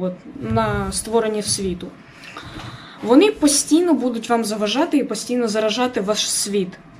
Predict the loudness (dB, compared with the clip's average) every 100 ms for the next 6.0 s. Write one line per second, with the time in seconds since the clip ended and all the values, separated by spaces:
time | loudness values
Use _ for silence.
0 | -20 -20 -20 -20 -20 -18 0 2 4 4
1 | 4 6 4 4 2 0 0 2 6 6
2 | 4 2 -2 -4 2 4 6 4 4 0
3 | 0 0 0 2 0 -2 -8 -4 -6 -4
4 | -8 -6 -4 -4 -2 0 4 2 2 -6
5 | -4 -6 -6 -10 -8 -2 2 4 2 -2